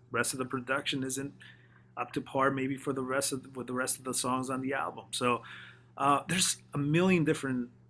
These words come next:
things that you gotta think about, but I never go into it with, "Oh, I wonder how much reverb I'm gonna put today." Just use as needed. The rough, if you're a mixer and you get roughs, listen to it and see what you can make better or, or, or not, or keep from the rough.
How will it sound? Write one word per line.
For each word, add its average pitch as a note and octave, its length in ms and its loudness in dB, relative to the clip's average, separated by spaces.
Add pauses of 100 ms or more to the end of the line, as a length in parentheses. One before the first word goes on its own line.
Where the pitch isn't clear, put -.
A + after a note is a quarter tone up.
things C#3+ 240 0
that A#2+ 100 -4
you A#2 100 -8
gotta A#2+ 180 -4
think F#3+ 260 0
about, A#2 300 0
but B2+ 120 -2
I B2 80 2
never D#3+ 360 2
go C3 280 2
into C#3 360 0
it A2 180 -4
with, G#2+ 140 -8 (260)
"Oh, C3 160 -12 (160)
I B2 60 -8
wonder C#3 200 -4
how C#3+ 120 -2
much A#2+ 240 -4
reverb G#2+ 380 -8
I'm G2 60 -14
gonna F#2+ 160 -14 (100)
put - 140 -18
today." G2 360 -6 (260)
Just D3 260 0
use D3+ 440 2
as A#2+ 200 -2
needed. B2 420 -2 (200)
The A#2 120 -2
rough, A#2 460 2
if A#2 140 -8
you're C#3 180 8
a E3+ 40 4
mixer D3+ 640 2 (340)
and A#2+ 100 -8
you A#2 120 -6
get A#2+ 220 -2
roughs, D3 460 2 (320)
listen D#3+ 300 0
to D#3+ 200 2
it D3 80 2
and A#2+ 100 0
see D3 240 0
what C3 200 -4
you B2+ 100 -6
can G#2+ 340 -10
make A#2 300 -12
better A2+ 500 -6 (100)
or, A2+ 320 -6
or, C#3 340 4
or C#3 220 2
not, C#3 320 0
or D#3+ 260 4
keep D#3+ 300 -4
from D#3+ 160 0
the D#3+ 80 4
rough. F3+ 320 0